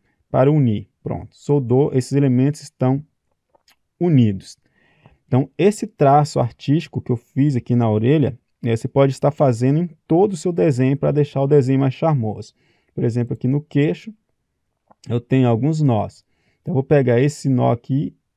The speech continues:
arrasto para baixo, fazendo traço artístico. Eu vou puxando esse nó, e aí assim você vai modelando o seu desenho pra deixar o traço bem,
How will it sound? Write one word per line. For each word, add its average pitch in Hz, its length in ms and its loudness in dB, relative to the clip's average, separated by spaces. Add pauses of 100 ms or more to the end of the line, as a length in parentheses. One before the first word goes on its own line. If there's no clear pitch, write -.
(460)
arrasto 147 880 -4
para 160 280 0
baixo, 160 640 -2
fazendo 143 500 0
traço 131 540 -2
artístico. 127 800 -6 (580)
Eu 135 100 -4
vou 127 140 0
puxando 123 460 -4
esse 117 200 -6
nó, 143 360 0 (640)
e 117 80 -6
aí 127 140 2
assim 139 360 -2
você 143 180 -6
vai 135 420 0 (1040)
modelando 123 760 2
o 123 40 -4
seu 131 140 -6
desenho 127 640 0 (600)
pra 131 120 -4
deixar 123 640 0
o 156 120 -8
traço 127 600 -2
bem, 123 440 -2